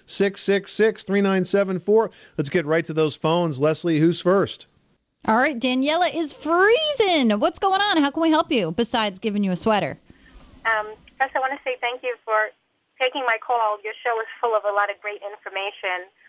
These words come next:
Speaker 3: Um, the reason why I'm calling is that we rented a home that was built about five or six years ago. For some reason, the second floor is always freezing cold. I mean, like, your fingers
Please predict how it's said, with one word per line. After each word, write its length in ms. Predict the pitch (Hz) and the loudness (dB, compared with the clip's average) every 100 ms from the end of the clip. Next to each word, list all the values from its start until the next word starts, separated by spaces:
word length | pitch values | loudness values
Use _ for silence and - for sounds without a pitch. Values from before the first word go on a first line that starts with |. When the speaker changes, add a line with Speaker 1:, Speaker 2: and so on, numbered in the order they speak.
| _ _ _ _ _ | _ _ _ _ _
Speaker 3:
Um, 240 | 220 220 220 | -2 -2 -2
the 80 | 233 | -4
reason 240 | 247 277 | -2 0
why 160 | 339 294 | 0 2
I'm 160 | 247 240 | 0 -4
calling 480 | - 226 226 220 - | -2 -2 -2 -12 -12
is 320 | 208 208 208 202 - | -6 -2 -2 -4 -4
that 240 | 208 202 - _ | 0 0 -4 _
we 80 | 226 233 233 - - | -14 -8 -6 -2 -2
rented 320 | 240 285 277 | -2 -2 -4
a 60 | 233 | -2
home 320 | 226 214 208 | -2 -2 -2
that 140 | 196 202 | -6 -8
was 80 | - | -4
built 240 | 208 214 - | -2 -2 -2
about 320 | 196 185 180 - | 0 0 -2 -6
five 160 | 196 208 | -8 -6
or 80 | 214 - | -8 -14
six 140 | - _ | -20 _
years 240 | 202 208 | -8 -8
ago. 400 | - 190 180 180 185 - - - _ _ | -6 -4 -2 -2 -6 -18 -20 -20 _ _
For 160 | 247 - | -10 -2
some 240 | 285 294 269 | 0 0 -2
reason, 560 | 277 277 262 208 202 - - | -6 -4 -2 -2 -4 -10 -14
the 80 | - - | -8 -6
second 240 | 247 254 240 _ | -4 -6 -12 _
floor 480 | 226 233 202 175 - - | 0 2 2 0 -6 -16
is 160 | 208 - | -16 -8
always 480 | - 220 233 214 196 - - - - | -2 0 0 -2 -4 -8 -16 -20 -10
freezing 640 | - 226 226 233 220 214 - | -4 -2 -2 -4 -4 -4 -4
cold. 400 | - 214 190 175 - | 0 0 -2 -6 -6
I 80 | 220 | -6
mean, 160 | 233 226 | -6 -2
like, 240 | 202 196 - _ _ _ _ - | -2 -2 -10 _ _ _ _ -8
your 120 | 220 - | -8 -4
fingers 320 | 233 233 208 | -4 -4 -4